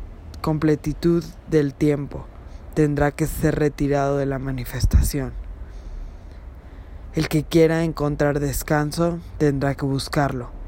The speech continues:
no en las cosas manifestadas, sino en la vida que está detrás de las cosas que se manifiestan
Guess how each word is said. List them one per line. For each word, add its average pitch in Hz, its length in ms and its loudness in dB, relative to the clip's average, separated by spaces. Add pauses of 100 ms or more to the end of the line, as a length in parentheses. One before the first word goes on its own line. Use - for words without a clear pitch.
(680)
no 170 140 4
en 165 100 4
las 165 220 2
cosas 156 340 0
manifestadas, 143 1160 -2 (640)
sino 156 340 2
en 143 140 2
la 139 140 4
vida 151 520 2
que - 80 -8
está 151 300 2
detrás 143 420 2
de 147 80 0
las 131 240 2
cosas 139 520 -4 (160)
que 147 100 0
se 131 160 -4
manifiestan 131 800 -4